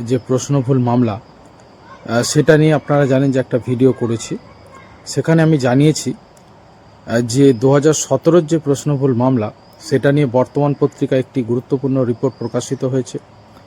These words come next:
এবং সেই রিপোর্টে বলা হয়েছে যে দু হাজার সতেরোর প্রশ্নের নাম্বারটা কাকে দেওয়া হবে এক নম্বর,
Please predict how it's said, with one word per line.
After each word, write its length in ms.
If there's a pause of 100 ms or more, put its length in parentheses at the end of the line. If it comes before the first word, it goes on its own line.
(320)
এবং 240
সেই 280
রিপোর্টে 540 (160)
বলা 240
হয়েছে 380 (800)
যে 220
দু 180
হাজার 200
সতেরোর 580
প্রশ্নের 460
নাম্বারটা 480
কাকে 320
দেওয়া 200
হবে 140
এক 180
নম্বর, 260